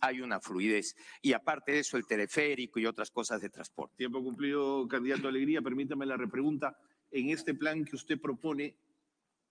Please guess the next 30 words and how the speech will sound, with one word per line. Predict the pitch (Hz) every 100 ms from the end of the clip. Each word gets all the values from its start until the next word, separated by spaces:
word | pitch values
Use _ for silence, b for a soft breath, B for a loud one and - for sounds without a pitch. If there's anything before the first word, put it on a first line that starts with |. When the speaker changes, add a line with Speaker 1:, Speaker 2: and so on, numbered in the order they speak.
| _
Speaker 2:
¿hay | - 160
espacio | 151 - - 151 - 147
para | 123 127 120 117 - _ _
reprogramar, | 131 143 170 156 156 131 131 147 147 - -
por | 123
ejemplo, | 120 170 147 120 120
en | 123
horas, | 160 147 104 - -
las | 127 -
entradas | 120 113 147 156 151
y | 135
salidas | - 120 143 151 139
de | 135
camiones | 120 113 139 170 160 135
de | 127
la | 120
ciudad, | 113 120 135 143 143 b b _
de | 123 131
buses | 120 175 - 156 127
desde | 123 117
la | 117
ciudad? | - 127 135 143 B B -
¿Hay | 170
posibilidad | 170 175 156 135 156 160
de | 156
ordenar | 139 127 131 131 170
esta | 175 -
lógica | 160 180 - 214 151
o | 135
no? | 123 98